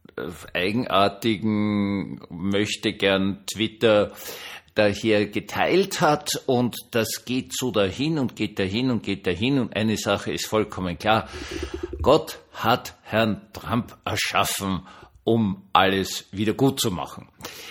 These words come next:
Was ich jetzt übersetzt habe mit jemandem, der sich um alles kümmert, heißt nebenbei bemerkt auf Englisch,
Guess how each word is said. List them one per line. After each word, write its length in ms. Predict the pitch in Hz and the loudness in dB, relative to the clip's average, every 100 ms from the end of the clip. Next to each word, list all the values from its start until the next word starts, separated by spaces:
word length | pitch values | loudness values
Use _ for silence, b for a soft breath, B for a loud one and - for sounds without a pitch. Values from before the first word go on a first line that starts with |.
| B | B
Was 420 | 95 110 131 - | -2 0 -2 -6
ich 220 | 156 160 | -4 -2
jetzt 200 | 156 135 | 0 -2
übersetzt 520 | 135 113 131 - - - | 0 -2 -2 -6 -4 0
habe 220 | 117 120 | 0 0
mit 180 | 113 113 | -2 -2
jemandem, 340 | 120 127 113 | -2 0 0
der 20 | |
sich 220 | 107 120 | -2 -4
um 140 | 113 - | -6 0
alles 340 | 101 113 - | 2 2 0
kümmert, 420 | - 156 151 - | 0 2 2 0
heißt 360 | 104 120 165 - | 0 2 2 0
nebenbei 380 | 123 131 147 104 | 0 2 4 2
bemerkt 520 | 95 92 95 135 - | 2 2 4 2 2
auf 180 | 107 104 | 0 0
Englisch, 580 | - 95 95 104 143 | -2 -2 2 2 2